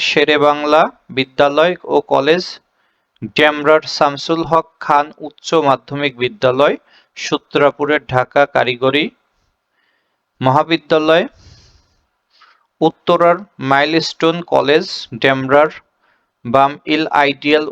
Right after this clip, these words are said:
উচ্চ বিদ্যালয়, বনানীর বনানী বিদ্যানিকেতন হাই স্কুল, তেজগাঁওয়ের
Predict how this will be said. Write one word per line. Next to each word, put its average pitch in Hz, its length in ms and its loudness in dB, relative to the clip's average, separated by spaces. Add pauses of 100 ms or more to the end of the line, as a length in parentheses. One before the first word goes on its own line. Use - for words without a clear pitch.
উচ্চ - 160 -16 (160)
বিদ্যালয়, 143 500 0 (100)
বনানীর 127 500 0
বনানী 127 400 0 (160)
বিদ্যানিকেতন 127 800 -2 (200)
হাই 123 200 0 (100)
স্কুল, 156 300 -2 (600)
তেজগাঁওয়ের 143 640 2